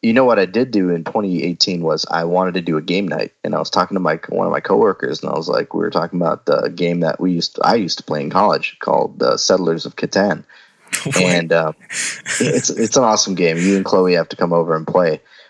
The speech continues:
Speaker 1: Um, but we have game night once a month, and we started in February, and we, we had a blast. It was, like, six of us, and we played Settlers, and it was my first time in years playing it, and it was fun because we just put the kids to bed.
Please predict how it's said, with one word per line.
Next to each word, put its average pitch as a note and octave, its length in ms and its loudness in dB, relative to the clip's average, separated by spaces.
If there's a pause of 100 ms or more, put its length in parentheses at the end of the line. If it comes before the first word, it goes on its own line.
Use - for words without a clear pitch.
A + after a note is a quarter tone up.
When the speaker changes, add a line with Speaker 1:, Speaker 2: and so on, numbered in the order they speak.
(160)
Speaker 1:
Um, E2 440 2
but E2 280 2
we F#2+ 140 0
have F2+ 320 0
game F#2+ 200 -2
night F#2+ 180 0
once F#2 300 0
a A2 40 0
month, F2 220 -2
and F2 80 -4
we F2+ 60 -2
started F#2 280 0
in E2 100 -4
February, E2+ 500 2
and E2 120 -4
we, F2 160 -2
we F#2+ 220 0
had F#2 180 2
a F2 40 -4
blast. F2 340 2
It D2+ 60 -8
was, E2+ 100 -2
like, D#2+ 180 -2
six - 280 0
of A2+ 100 2
us, A#2 340 2 (480)
and F2 640 0
we F2 220 -2
played E2+ 360 0
Settlers, G2 680 2
and E2 580 -2
it E2 80 -2
was F2 180 -4
my G2+ 140 2
first E2 300 -2
time E2+ 240 -2
in D#2+ 80 -4
years F2+ 440 2
playing F2 380 -2
it, D#2+ 240 -4
and E2+ 140 -4
it F2 100 -4
was E2 140 -6
fun E2+ 460 0 (280)
because F#2 340 -2
we F#2+ 120 -2
just F#2 260 -4
put G#2+ 140 -2
the F#2 80 -8
kids G#2+ 280 0
to G#2 60 -10
bed. F2+ 380 2